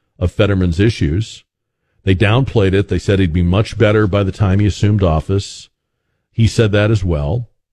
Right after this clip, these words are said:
Um, but he literally is, he cannot comprehend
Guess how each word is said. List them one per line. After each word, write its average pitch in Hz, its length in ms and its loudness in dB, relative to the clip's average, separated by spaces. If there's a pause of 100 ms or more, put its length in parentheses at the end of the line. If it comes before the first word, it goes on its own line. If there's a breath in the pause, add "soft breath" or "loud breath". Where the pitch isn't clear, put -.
(840)
Um, 85 640 0 (1300)
but 113 120 2
he 120 160 4
literally 117 960 2
is, 107 240 -4 (240)
he - 240 -2
cannot 113 600 0 (280)
comprehend 98 960 -2